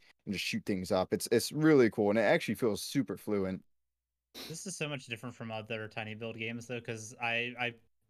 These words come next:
Speaker 2: remember that I played a game by that studio, and I couldn't remember what it was. They did Hello Neighbor, but they also were the ones who did Hellpoint, so.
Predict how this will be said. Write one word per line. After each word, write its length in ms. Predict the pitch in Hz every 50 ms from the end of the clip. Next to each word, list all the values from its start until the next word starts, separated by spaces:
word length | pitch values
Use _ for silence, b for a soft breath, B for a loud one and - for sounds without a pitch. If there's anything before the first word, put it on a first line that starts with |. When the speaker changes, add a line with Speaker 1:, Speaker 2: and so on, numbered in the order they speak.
| 147 135
Speaker 2:
remember 400 | 127 135 131 135 151 202 208 170
that 180 | 143 139 127
I 60 | 113 110
played 260 | - - 117 117 117
a 60 | 113
game 420 | 110 113 110 110 110 110 110 107 107 -
by 300 | 113 104 - 107 101 101
that 180 | 104 104 101 -
studio, 520 | - - - 107 101 107 107 104 104 104
and 80 | 104 101
I 80 | 101
couldn't 200 | - - 110 107 107
remember 240 | 104 104 104 104
what 140 | 101 101 104
it 80 | 107 104
was. 320 | 101 104 104 104 104 - - b b b _ _ _
They 120 | 123 123
did 160 | 123 151 156 139
Hello 320 | - 151 156 156 151 151
Neighbor, 320 | 143 135 139 147 143 147
but 160 | 135 123 120 -
they 100 | 123 123
also 320 | 123 127 131 - - 127
were 120 | 123 120
the 80 | 113 113
ones 220 | 110 117 113 113
who 100 | - 117
did 180 | 107 110 104 98
Hellpoint, 600 | - 113 107 104 - _ - 107 104 104 110 117 -
so. 460 | - - - 120 117 117 120 123